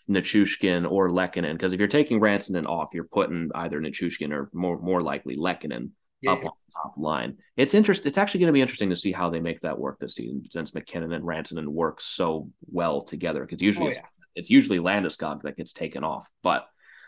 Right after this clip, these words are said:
Speaker 1: nevertheless, Rantanen could work very well at second line center, and I think maybe that's what they start with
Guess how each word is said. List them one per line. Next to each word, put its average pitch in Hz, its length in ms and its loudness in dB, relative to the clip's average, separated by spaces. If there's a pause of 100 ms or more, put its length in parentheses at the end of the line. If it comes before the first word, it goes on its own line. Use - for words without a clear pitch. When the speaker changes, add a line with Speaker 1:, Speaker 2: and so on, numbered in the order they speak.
(200)
Speaker 1:
nevertheless, 98 720 2 (1700)
Rantanen 175 540 6
could 123 320 4
work 87 380 2 (120)
very 82 220 -2
well 82 380 2
at 85 180 -2
second - 320 -8
line 78 240 -4
center, 82 380 -2
and 90 300 0
I 87 140 -2
think 104 300 -2
maybe 92 340 2
that's 87 260 -6
what 98 220 -2
they 57 120 -8
start - 560 -6
with 147 280 2